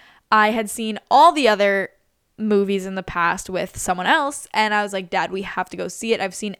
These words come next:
all the other ones mostly besides this, and this is, like, the end, so I have to go see it." And it was so good and just so bad in the sense that I was,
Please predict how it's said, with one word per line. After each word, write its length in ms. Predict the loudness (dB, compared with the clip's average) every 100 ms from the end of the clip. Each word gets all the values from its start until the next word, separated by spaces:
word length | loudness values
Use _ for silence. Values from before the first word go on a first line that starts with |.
| -10 0
all 200 | 0 2
the 100 | 0
other 180 | 0
ones 400 | -2 -4 -8 -14 -14
mostly 580 | -8 -4 -4 -4 -6 -6
besides 520 | -8 -6 -4 -4 -6
this, 260 | -6 -6 -6
and 100 | -10
this 140 | -8
is, 60 | -10
like, 200 | -8 -6
the 100 | -4
end, 280 | -4 -6
so 280 | -10 -10 -12 -14
I 60 | -12
have 300 | -2 -2 0
to 80 |
go 100 | -6
see 200 | -4 0
it." 180 | 0 -2 _ -20 -20 -20 -20 _ _
And 480 | 4 6 6 2 -8 -14 _ _ _ 6
it 360 | 6 6 0 _ _ _
was 680 | -8 0 2 4 0 -2 -8 -12 _ _ _ _ _
so 440 | -12 -2 6 6 6
good 420 | 4 4 0 -2 _
and 320 | -10 -10 -10 -6
just 260 | -6 -4
so 200 | -2 -2
bad 460 | 0 2 4 2 -2 -8
in 180 | -6 -4
the 120 | -4
sense 420 | -4 -4 -6 -8 -6
that 360 | -2 -2 -2
I 180 | -2 -2
was, 420 | -2 -6 -8 -14